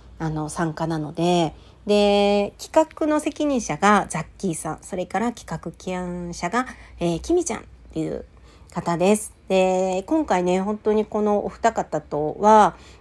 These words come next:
えー、つながってなかったんですけど、これをきっかけに、えー、つながらせていただくこともできて、この、ね、ピンク組で、こう、つながった人たちと、また、こう、ご縁を育めたらいいなぁなんて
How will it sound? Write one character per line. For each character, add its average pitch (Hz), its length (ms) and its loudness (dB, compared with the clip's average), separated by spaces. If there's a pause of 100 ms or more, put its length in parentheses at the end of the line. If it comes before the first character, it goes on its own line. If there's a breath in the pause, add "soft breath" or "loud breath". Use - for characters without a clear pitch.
え 175 160 0
ー、 165 40 -2
つ 196 140 -8
な 233 100 -2
が 247 80 -2
っ 240 60 -4
て 247 160 -10
な 302 80 -4
か 302 100 -4
っ 220 100 -6
た 151 120 -10
ん 151 80 -8
で 151 80 -10
す 151 100 -12
け 151 140 -12
ど、 196 240 2
こ 180 160 -8
れ 185 80 0
を 180 80 -4
き 185 120 -10
っ 180 60 -10
か 175 220 -10
け 180 420 -4
に、 226 340 4 (280 loud breath)
え 170 80 0
ー、 165 40 -2
つ 170 140 -6
な 160 140 -4
が 165 80 -4
ら 165 120 -4
せ 151 120 -10
て 165 100 -12
い 160 60 -10
た 165 120 -10
だ 156 120 -6
く - 100 -16
こ 160 140 -8
と 160 100 -10
も 156 140 -8
で 165 100 -4
き - 100 -18
て、 190 460 4 (400 loud breath)
こ 180 100 -4
の、 170 760 0 (420)
ね、 185 220 2
ピ 214 120 4
ン 214 120 6
ク 202 180 0
組 202 220 4
で、 220 180 4 (260 loud breath)
こ 156 140 -8
う、 151 60 -8
つ - 160 -6
な 165 140 -4
が 175 100 -2
っ 175 60 -6 (120)
た 151 160 -4
人 - 240 -10
た 151 160 -6
ち - 140 -14
と、 - 340 -6
ま 160 120 -6
た、 143 260 -6 (400 loud breath)
こ - 240 -14
う、 - 20 -8
ご 185 140 4
縁 170 180 0
を 160 100 -6
育 165 420 -4
め 165 120 -6
た 165 120 -8
ら 170 80 -4
い 190 180 0
い 185 40 -4
な 247 280 0
ぁ - 0 -
な 208 140 0
ん 156 80 -4
て - 260 -2